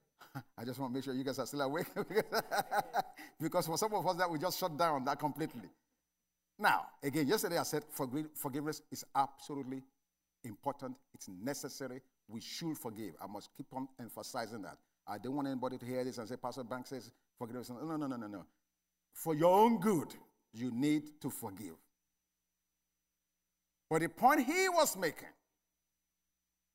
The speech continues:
is that forgiveness cannot be held as a carrot before God to get a blessing from God.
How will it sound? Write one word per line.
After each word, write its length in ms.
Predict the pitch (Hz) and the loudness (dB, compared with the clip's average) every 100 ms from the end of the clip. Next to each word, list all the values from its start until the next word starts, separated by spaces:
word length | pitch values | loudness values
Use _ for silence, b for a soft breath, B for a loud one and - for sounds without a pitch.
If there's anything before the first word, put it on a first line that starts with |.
| _ _ _ _ _ | _ _ _ _ _
is 340 | - 165 156 139 | 2 4 4 4
that 380 | 147 127 123 - - _ _ _ _ _ _ _ _ _ _ _ _ _ _ | 4 4 2 -6 -16 _ _ _ _ _ _ _ _ _ _ _ _ _ _
forgiveness 1000 | - 165 135 101 220 294 254 269 277 - | -4 -2 -2 2 4 4 2 0 0 0
cannot 300 | - 160 170 | -2 0 0
be 160 | 156 147 - | 0 -2 -2
held 360 | 185 202 175 - | 0 4 2 2
as 160 | 170 165 | -2 -2
a 100 | 147 - - | -6 -8 -4
carrot 520 | 190 220 220 226 202 | 0 0 0 -4 -8
before 300 | 180 - 175 | -12 -4 -4
God 360 | 156 143 98 80 _ _ _ _ - | -2 -2 -4 -8 _ _ _ _ -12
to 60 | |
get 160 | 127 117 | -8 -8
a 60 | |
blessing 220 | 107 117 113 | -8 -10 -10
from 120 | 104 | -12
God. 140 | 78 | -16